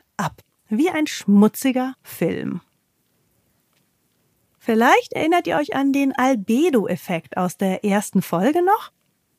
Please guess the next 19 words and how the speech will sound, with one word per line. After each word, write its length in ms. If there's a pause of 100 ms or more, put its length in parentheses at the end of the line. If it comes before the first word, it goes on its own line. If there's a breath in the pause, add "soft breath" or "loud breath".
(160)
Schaut 380
vielleicht 300
noch 120
mal 120
auf 100
der 260
Website 540
nach. 460 (380 loud breath)
Da 160
findet 340
ihr 100
eine 200
einfache 420
Grafik 500
zum 200
Thema. 400 (580 soft breath)
Die 160
jetzt 360
schwärzere 680